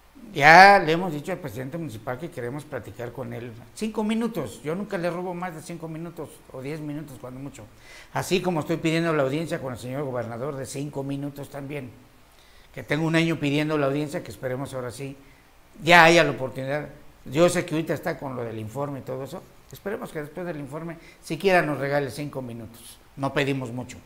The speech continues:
En cinco minutos les desgloso lo que le tengo que desglosar. Y ya que toqué el despacho de la licenciada Álvarez y Asociados, quiero comentarles también otra cosa mucho, muy delicada.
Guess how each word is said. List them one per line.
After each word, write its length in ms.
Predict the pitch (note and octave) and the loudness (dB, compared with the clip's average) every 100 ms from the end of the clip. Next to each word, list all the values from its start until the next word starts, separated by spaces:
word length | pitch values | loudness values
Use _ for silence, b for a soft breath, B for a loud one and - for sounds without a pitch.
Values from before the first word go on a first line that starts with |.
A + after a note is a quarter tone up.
| - B B B | -20 B B B
En 100 | D3+ | -8
cinco 240 | D3 G3+ G#3 | -4 -2 0
minutos 340 | F#3+ G#3+ G3+ | -2 -2 -2
les 160 | E3+ C#3 | -2 -2
desgloso 440 | C#3 C3+ F#3 E3+ | -4 -6 -6 -4
lo 120 | C#3+ | -6
que 80 | B2+ | -8
le 120 | B2 | -10
tengo 260 | A#2+ C3 B2+ | -10 -10 -10
que 100 | B2+ | -10
desglosar. 560 | G#2+ G#2 G#2+ G#2 G#2+ F#2 - - - B B B B B B B B B - - - - - - - - - | -10 -10 -12 -10 -12 -12 -20 -20 -20 B B B B B B B B B -20 -20 -20 -20 -20 -20 -20 -20 -8
Y 120 | F3 D#3+ | -4 2
ya 180 | B3+ | 2
que 120 | B3+ C4 | 2 -2
toqué 720 | A3 - - G3 G3 - E3 | -2 -4 -2 -2 -2 -4 -4
el 120 | C#3+ | -4
despacho 880 | C#3 - - G3 G#3 G#3+ G3 G3 - D3+ | -6 -10 -6 -4 -4 -6 -10 -10 -12 -10
de 120 | C#3 | -8
la 120 | A#2+ | -8
licenciada 640 | A2+ A2 A2+ A2 D3 C#3+ D3 | -8 -10 -14 -12 -10 -8 -8
Álvarez 400 | C#3+ C3+ A#2+ A2+ | -6 -8 -10 -12
y 60 | |
Asociados, 640 | G2 - F#2+ B2 A2+ G2+ G2+ - - - - b b b b b b - | -14 -14 -12 -8 -8 -8 -14 -16 -20 -20 -20 b b b b b b -14
quiero 320 | - G#3 C#4+ | 6 10 10
comentarles 680 | C#4 F#3+ D3+ B2+ E3 F3 E3 | 8 4 2 6 6 6 2
también 320 | D3 C3 C3+ | -4 -4 -4
otra 200 | D3 B2 | -4 -6
cosa 300 | - B2+ - | -8 -8 -6
mucho, 400 | A#2 C#3+ A3 A3 | -8 -6 -6 -6
muy 240 | F3+ E3+ E3+ | -4 -2 0
delicada. 600 | E3+ D#3 D3+ D#3+ D3+ | -2 -4 -4 -4 -6